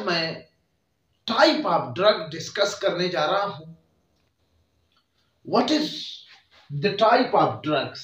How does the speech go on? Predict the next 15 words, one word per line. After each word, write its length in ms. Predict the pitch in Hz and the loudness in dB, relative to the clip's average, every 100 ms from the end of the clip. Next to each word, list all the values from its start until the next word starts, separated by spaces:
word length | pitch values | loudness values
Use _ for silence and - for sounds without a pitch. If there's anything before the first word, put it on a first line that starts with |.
| - - _ _ _ _ _ _ _ _ _ _ _ _ _ _ | -20 -20 _ _ _ _ _ _ _ _ _ _ _ _ _ _
Basically, 840 | 139 143 311 - 349 294 254 254 - - | -6 4 4 6 4 4 2 0 2 4
चार 360 | 277 294 277 202 | 6 8 6 2
drugs 460 | 165 180 180 - - | 4 4 4 -2 -8
हैं 240 | 127 120 - - _ _ _ _ _ _ - | -6 -6 -8 -14 _ _ _ _ _ _ -12
जो 180 | 151 208 | 4 6
आपके 280 | 214 208 208 | 6 4 -2
साथ 300 | 185 175 170 | -4 -6 -6
मैं 140 | 160 | -6
discuss 420 | 151 - 180 - - | -8 -4 -4 -4 -4
करने 280 | 139 139 | -4 -4
जा 160 | 131 117 | -6 -4
रहा 140 | 131 156 | -2 -4
हूं। 280 | 117 113 - _ _ _ _ _ _ _ _ _ _ - | -6 -12 -16 _ _ _ _ _ _ _ _ _ _ 2
एक 240 | 311 359 | 4 4
है 240 | - 226 | 0 -2